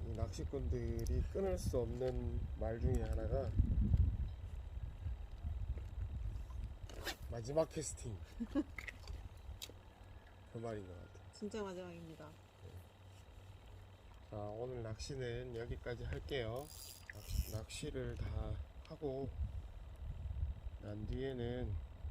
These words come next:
Speaker 1: 주변 정리도 꼭 해주시고 철수를 해주시기 바랍니다.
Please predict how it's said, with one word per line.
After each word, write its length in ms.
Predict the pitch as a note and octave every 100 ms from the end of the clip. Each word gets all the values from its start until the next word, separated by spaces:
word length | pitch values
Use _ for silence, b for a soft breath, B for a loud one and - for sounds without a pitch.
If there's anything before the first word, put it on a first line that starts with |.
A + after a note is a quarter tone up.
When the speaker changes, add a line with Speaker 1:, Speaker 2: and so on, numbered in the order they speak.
| - - - - -
Speaker 1:
주변 180 | B2+ C3+
정리도 400 | C3 B2 B2+ B2
꼭 200 | - B2+ -
해주시고 680 | D#3 E3 D#3 D#3+ A2+ B2 A#2+ - - - - - - - - - - - - - - - -
철수를 500 | - C3 - B2 A#2+
해주시기 460 | A#2 - - A#2+ G#2
바랍니다. 560 | G#2 G#2 G2+ F#2+ F2+